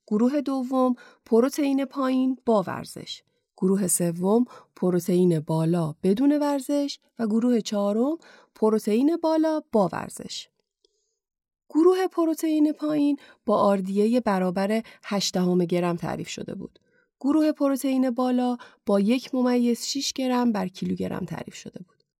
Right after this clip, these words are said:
تقریباً نزدیک به یک گرم بر پوند. این مطالعه شونزده هفته طول کشید. توی این مطالعهٔ شونزده هفته‌ای چیزی که پیدا کردیم این بود که گروه پروتئین بالا هجده درصد چربی بیشتری سوزوند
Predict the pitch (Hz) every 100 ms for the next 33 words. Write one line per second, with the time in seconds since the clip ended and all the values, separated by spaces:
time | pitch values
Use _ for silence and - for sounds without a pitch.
0 | _ 254 240 240 247 277 294 226 208 247
1 | 240 - 208 233 262 294 277 269 220 175
2 | 170 - - - _ _ _ _ - 381
3 | 359 - 254 247 294 330 247 220 202 247
4 | 233 - 208 196 180 180 165 - 156 156
5 | _ _ _ - 339 403 240 214 214 208
6 | 196 196 202 196 190 190 185 180 175 185
7 | 185 175 170 - 180 185 214 247 - _
8 | _ - 247 233 190 185 180 180 180 185
9 | 175 196 202 175 165 - _ _ _ _
10 | _ _ - 214 185 202 214 240 247 247
11 | 214 190 185 175 170 180 170 175 180 196
12 | - - - 220 202 202 254 262 220 196
13 | - 202 208 208 175 175 190 185 175 190
14 | 175 165 - 170 160 165